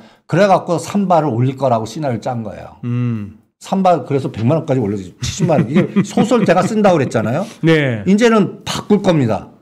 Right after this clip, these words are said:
Speaker 1: 그 전략이 이제 나올 것 같고.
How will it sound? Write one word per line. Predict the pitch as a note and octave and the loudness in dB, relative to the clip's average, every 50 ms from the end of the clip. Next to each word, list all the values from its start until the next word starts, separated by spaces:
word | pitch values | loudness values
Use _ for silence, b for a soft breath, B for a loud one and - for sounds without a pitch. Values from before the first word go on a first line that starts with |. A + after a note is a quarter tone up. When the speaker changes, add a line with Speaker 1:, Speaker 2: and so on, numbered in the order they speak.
| _ _ _ _ _ | _ _ _ _ _
Speaker 1:
그 | - - F#3 G#3+ G#3+ G#3 G3 G3+ G3+ | 0 2 4 6 6 6 4 2 -2
전략이 | - - D3 D3 D#3 E3 E3 E3+ D3+ | -2 0 2 2 4 4 2 2 0
이제 | C3 C#3 C#3+ | 0 0 -2
나올 | A2+ F#2+ E2 G2+ A2 G#2+ - | -2 -2 -2 -2 -2 -2 -2
것 | C3+ | -4
같고. | A2 F#2 - - - - F#2 F2 | -4 -4 -6 -12 -16 -16 -16 -16